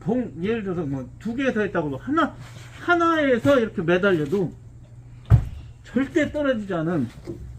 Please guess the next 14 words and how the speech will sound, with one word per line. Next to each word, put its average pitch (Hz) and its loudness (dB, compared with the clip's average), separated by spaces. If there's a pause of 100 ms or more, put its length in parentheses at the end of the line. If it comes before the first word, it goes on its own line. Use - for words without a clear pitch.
(140)
아주 226 2
튼튼하게, 202 2 (920)
예, 135 6
작업을 180 2
해서, 196 0 (1400)
음, 120 -6
의류 220 4 (1000)
납품이나 180 2 (240)
생산 240 0 (1600)
아니면 190 -4
세탁업을 247 -2
하시는 185 -2
분들, 147 -2 (360)
차량은 226 0